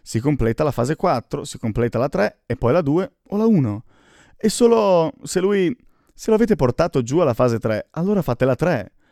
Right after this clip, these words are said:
poi fate la due, fino alla uno. Non importa se lo fate in un modo o nell'altro, se lo avete portato alla cinque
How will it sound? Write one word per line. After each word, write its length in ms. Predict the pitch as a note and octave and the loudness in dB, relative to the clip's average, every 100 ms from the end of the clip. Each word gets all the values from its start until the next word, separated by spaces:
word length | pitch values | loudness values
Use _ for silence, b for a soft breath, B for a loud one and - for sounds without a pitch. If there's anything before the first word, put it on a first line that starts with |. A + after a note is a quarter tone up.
| _ - | _ -2
poi 240 | A#2 D#3+ | 0 0
fate 240 | A2 G#2 | -2 -4
la 100 | A2+ | -2
due, 380 | C#3 F#3 A2+ - _ | 0 0 -2 -4 _
fino 340 | _ - A3 | _ -2 0
alla 140 | A3 F#3+ | 2 2
uno. 400 | A2 G2+ G2+ - b b b b | 0 -4 -8 -12 b b b b
Non 120 | B3 | 2
importa 480 | A3+ C3+ G3 G#3 - | 2 2 2 2 0
se 80 | A#2 | -4
lo 80 | A2 | -2
fate 380 | C3+ C#3 A#2+ A2 | -2 -2 0 0
in 100 | G#2+ | 0
un 180 | G#2 | 0
modo 280 | G#2 C#3 B2+ | 0 0 0
o 20 | |
nell'altro, 680 | A2+ G2+ C3 B2+ G#2+ - G2 b b | -2 -2 -2 -4 -6 -8 -8 b b
se 160 | - - | -8 0
lo 80 | A2+ | 0
avete 160 | B2 | 2
portato 320 | A#2 G#2 B2+ | 0 -2 -2
alla 120 | A#2+ C#3 | -2 -2
cinque 520 | G#3 G#3+ - G#2+ | -2 -2 -2 -6